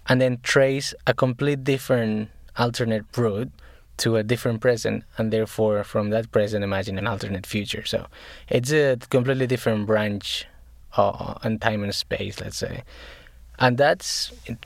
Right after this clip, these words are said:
you know, that's a great challenge. Again, sometimes I think the path that we have chosen so far is not necessarily the best one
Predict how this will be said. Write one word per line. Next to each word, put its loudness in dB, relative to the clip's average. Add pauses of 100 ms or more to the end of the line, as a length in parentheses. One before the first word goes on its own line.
you 0
know, 4
that's 0
a 4
great 2
challenge. -2 (720)
Again, 4
sometimes 2 (420)
I -2
think -2 (800)
the 6
path 0
that 4
we -2
have -4 (680)
chosen 0
so 2
far 0 (680)
is -2
not 2
necessarily -2
the -4
best -4
one -6